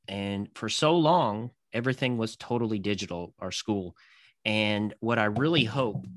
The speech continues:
is that when we come out of all of this, that we don't go back to normal.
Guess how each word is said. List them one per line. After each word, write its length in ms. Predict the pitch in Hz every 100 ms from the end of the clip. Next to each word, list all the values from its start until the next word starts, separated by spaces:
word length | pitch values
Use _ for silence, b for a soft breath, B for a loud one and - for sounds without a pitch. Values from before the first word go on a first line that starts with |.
| 107
is 220 | 104 -
that 200 | 104 95
when 140 | 104
we 100 | 104 92
come 260 | - 113
out 180 | 110 117
of 120 | 98
all 180 | 95 92
of 80 | 90
this, 240 | 90 -
that 160 | 104 92
we 100 | 98
don't 320 | 95 107 -
go 180 | 101 98
back 320 | 90 92 -
to 120 | -
normal. 600 | 92 92 95 107 104 110